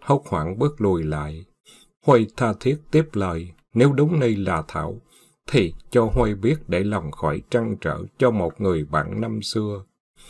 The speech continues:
Ni không cầm được xúc động, nhìn Huê gật đầu. Cả hai người mắt đều ngấn lệ, rồi Ni vội vàng bước đi. Ngày vui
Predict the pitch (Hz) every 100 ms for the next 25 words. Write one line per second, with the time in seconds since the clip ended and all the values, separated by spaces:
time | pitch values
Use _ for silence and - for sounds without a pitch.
0 | - - - - - 120 110 98 - 131
1 | 110 - 87 71 76 76 - 147 147 90
2 | 80 73 92 _ _ _ _ 117 101 76
3 | 95 110 101 82 82 98 87 82 80 _
4 | _ _ _ - 95 131 135 120 110 95
5 | 80 73 - 110 143 - 101 80 - 110
6 | 127 139 87 78 82 - - 107 80 -
7 | 120 117 98 85 87 90 95 80 71 -
8 | 120 143 - 110 101 98 _ _ _ _
9 | - - - - _ - 120 85 73 104
10 | 104 95